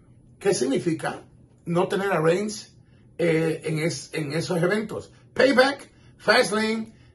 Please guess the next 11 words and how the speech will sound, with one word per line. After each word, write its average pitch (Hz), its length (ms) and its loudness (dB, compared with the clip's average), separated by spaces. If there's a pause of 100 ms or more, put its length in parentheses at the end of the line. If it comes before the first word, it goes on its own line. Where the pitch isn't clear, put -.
ni 170 160 0
Survivor 180 400 4
Series. 151 500 -4 (360)
Ahora, 196 500 4 (340)
así 170 320 -4
como 320 240 -2
tú - 80 -4
y 269 60 -2
yo 294 80 2
estamos 262 340 2
hablando, 214 640 0